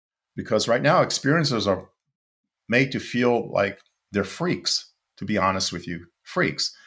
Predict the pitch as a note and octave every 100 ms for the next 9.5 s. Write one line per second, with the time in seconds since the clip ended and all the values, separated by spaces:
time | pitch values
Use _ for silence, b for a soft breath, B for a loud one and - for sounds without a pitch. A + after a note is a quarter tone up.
0 | _ G#2+ F#2+ B2+ A2+ E2+ D#2+ - _ -
1 | G2 C#3+ C#3+ C3 G2+ C3 B2+ - F#2 E2
2 | G2 F#2+ F2+ F#2+ - E2+ - E2+ E2 -
3 | - - b b b - C#3+ C#3+ D#3+ A#2
4 | B2 D#3+ - E3 D3+ A#2+ A2 A#2+ B2+ F#2+
5 | D#2+ E2+ A2+ E3+ D#3 C#3 A2 G2 - A2+
6 | G#2+ G#2+ G2 F2+ G#2 G#2 B2 G#2 A#2+ B2+
7 | A#2 F3+ F3+ D3 - _ _ _ _ _
8 | _ G2+ G2 G2+ F#2+ G2 F#2 - - D#3+
9 | G#3 - D2+ - -